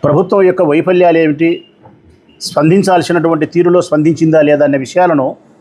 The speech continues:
మీతో పంచుకోవాల్సిన బాధ్యత ఉంది. ఒక మాజీ ఎమ్మెల్యేగా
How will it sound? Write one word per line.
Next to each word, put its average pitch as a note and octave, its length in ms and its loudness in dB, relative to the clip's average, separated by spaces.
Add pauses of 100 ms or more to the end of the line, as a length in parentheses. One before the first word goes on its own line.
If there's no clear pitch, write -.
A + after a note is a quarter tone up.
(1600)
మీతో D3 340 2
పంచుకోవాల్సిన D3 560 -2 (100)
బాధ్యత C3 320 -2
ఉంది. G#2 160 -6 (1500)
ఒక A#2+ 180 2
మాజీ C#3 220 0 (100)
ఎమ్మెల్యేగా C3 440 2